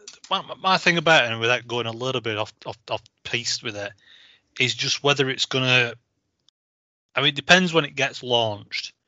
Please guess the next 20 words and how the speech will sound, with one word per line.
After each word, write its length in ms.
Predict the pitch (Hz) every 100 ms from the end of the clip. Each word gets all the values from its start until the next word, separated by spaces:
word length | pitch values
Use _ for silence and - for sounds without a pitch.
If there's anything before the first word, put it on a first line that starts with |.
| _ _ _ _ _ _ _ -
but, 280 | 117 117 - _ _ _ _ _ _ _
you 100 | 123
know, 120 | 110
without, 300 | 107 139 143 123 _
sorry, 280 | - 135 117
and 100 | 117
by 200 | 147 147
the 100 | 123
way, 200 | 107 107
we 120 | 113 127
haven't 260 | 123 123
mentioned 640 | 117 110 110 107 107 107 - _ _ _ _
the 80 | 113
wonderful 440 | 127 147 135 131
triangle 520 | 113 - 120 117 113 107
tits 400 | - 117 - -
that 160 | 113
is 160 | 107 101
Tomb 380 | - 123 110 107
Raider. 300 | 117 127